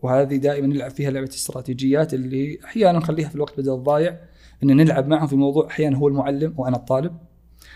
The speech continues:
وأحيانًا التعلم بالقرين زميل يسأل زميله، وأحيانًا إنه أنا أسأله ويجيب اللي هو اللي المعتادة. أين يقع حرف الميم؟ في أول الكلمة. هذا السؤال الأول. السؤال الثاني، وما هي حركته؟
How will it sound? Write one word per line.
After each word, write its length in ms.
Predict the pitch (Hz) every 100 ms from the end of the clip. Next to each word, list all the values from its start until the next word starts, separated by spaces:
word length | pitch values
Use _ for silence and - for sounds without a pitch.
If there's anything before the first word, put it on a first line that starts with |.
| -
وأحيانًا 680 | 156 160 156 165 156 131 - -
التعلم 380 | 120 - 147 147
بالقرين 480 | 139 139 135 151 127
زميل 280 | 127 143 156
يسأل 400 | 135 139 135 139
زميله، 400 | 139 151 160 190 - _ - -
وأحيانًا 440 | 294 - 185 180
إنه 220 | 165 160 160
أنا 220 | 160 156
أسأله 280 | 143 - 131
ويجيب 440 | 117 123 127 160
اللي 120 | 139
هو 80 | 127
اللي 240 | 127 123 120 -
المعتادة. 800 | 127 127 139 143 - - - - _ _ - _ -
أين 120 | 156
يقع 200 | 160 160
حرف 220 | - 143
الميم؟ 360 | 147 160 180 - - - _ _ _ _ _ - - -
في 160 | 117
أول 200 | 117 123
الكلمة. 440 | 139 185 165 110 - - _ _ _
هذا 100 | -
السؤال 240 | 113 - 123
الأول. 240 | 147 123
السؤال 220 | - 139
الثاني، 380 | 139 156 131 117 - -
وما 180 | 135 147
هي 120 | 156
حركته؟ 500 | 151 139 - 135